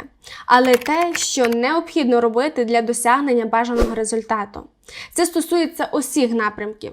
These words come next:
не тільки схуднення. Уяви, що ти хочеш відкрити власний бізнес. Для того, щоб це зробити, недостатньо просто ходити на роботу і отримувати зарплату.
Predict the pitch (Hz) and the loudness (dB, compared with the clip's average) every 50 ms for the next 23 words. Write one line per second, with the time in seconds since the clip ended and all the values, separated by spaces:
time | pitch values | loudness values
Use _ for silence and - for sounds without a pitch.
0 | - - 233 254 247 - 285 277 254 269 240 226 - - - 233 226 214 214 202 | -8 -2 -2 -2 2 2 0 0 2 0 -2 -4 -4 -6 -4 -4 -2 -2 -4 -4
1 | 202 202 214 262 - _ _ _ _ - - - - - - 269 262 277 302 381 | -6 -8 -8 -12 -16 _ _ _ _ -18 -18 -18 -6 -2 0 2 2 2 2 2
2 | 415 403 - 294 - - 339 339 349 339 339 330 294 254 247 - - 247 247 - | 0 2 0 -2 -2 -2 -2 -2 -2 -2 -2 -2 -4 -4 -4 -4 -6 -6 -6 -2
3 | - 339 349 339 247 233 254 294 320 311 - 277 247 240 220 226 202 202 202 208 | -2 -2 0 0 0 2 2 2 2 0 0 0 0 0 0 -2 -4 -4 -4 -10
4 | - - - - - _ _ - - - - _ 240 247 254 254 - 339 349 349 | -10 -12 -14 -16 -16 _ _ -20 -20 -20 -8 _ 2 2 2 2 4 2 4 4
5 | 320 330 - 262 254 - 285 285 262 254 247 233 254 294 349 349 - 254 220 - | 2 2 -2 -6 -4 -4 -4 -2 2 2 0 2 2 -2 -2 -2 -2 -4 -6 -6
6 | - _ _ _ _ 262 277 262 277 311 294 - - 339 339 349 339 320 269 - | -10 _ _ _ _ -2 -2 2 0 0 0 2 4 4 4 4 4 0 0 2
7 | 269 294 285 - - 247 - - 240 226 294 311 311 254 240 240 233 233 233 226 | 0 -2 -2 -2 -6 -6 -4 -4 -2 0 0 0 0 0 0 2 2 0 0 2
8 | 285 349 381 381 294 240 240 240 240 240 254 285 294 285 262 247 247 - 240 233 | 2 2 2 4 0 0 2 2 0 0 0 0 0 0 0 0 0 -2 -4 -2
9 | 247 240 240 240 247 233 220 214 - - | -2 -4 -2 -2 0 0 0 -2 -4 -12